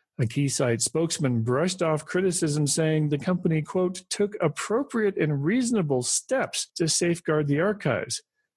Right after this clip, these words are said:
"This is a sad, unfortunate situation," said that spokesman, Jeff Weber. "This is the time to begin healing, not assign blame," unquote,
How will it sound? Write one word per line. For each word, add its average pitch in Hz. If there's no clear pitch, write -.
"This 175
is 120
a 107
sad, 160
unfortunate 156
situation," 170
said 120
that 113
spokesman, 165
Jeff 120
Weber. 156
"This 170
is 170
the 156
time 156
to 156
begin 147
healing, 143
not 147
assign 110
blame," 113
unquote, 110